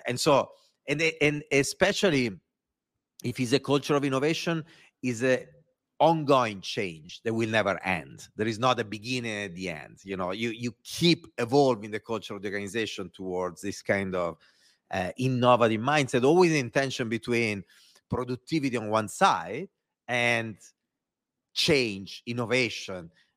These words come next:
uh, meaningful innovation, human-centered innovation on the other. So C E Os are really, really important. But then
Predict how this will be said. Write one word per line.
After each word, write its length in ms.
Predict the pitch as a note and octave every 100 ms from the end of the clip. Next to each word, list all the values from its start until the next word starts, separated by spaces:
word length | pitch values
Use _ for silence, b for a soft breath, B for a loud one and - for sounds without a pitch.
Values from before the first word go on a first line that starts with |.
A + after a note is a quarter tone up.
| _ F2
uh, 220 | F#2 F2+
meaningful 640 | A2+ D#3+ F3 C#3 A#2+ A#2+
innovation, 480 | A#2 A2 B2+ A#2+ A#2+
human-centered 720 | B2+ F3 E3+ C#3+ - D3+ C3 B2+
innovation 520 | A2 G#2+ G#2 B2 F#2 - b b
on 140 | G2 G2
the 120 | F2
other. 200 | D#2 G2
So 180 | D#3+ - B
C 220 | B - F#3
E 40 |
Os 200 | A3+ D3+
are 120 | A#2+
really, 320 | G#2+ B2+ A2
really 180 | A2 F#2+
important. 680 | F2 - E2 - - F#2 - - B B -
But 160 | A#2+
then 420 | G3 A#3+ C#3+ G#2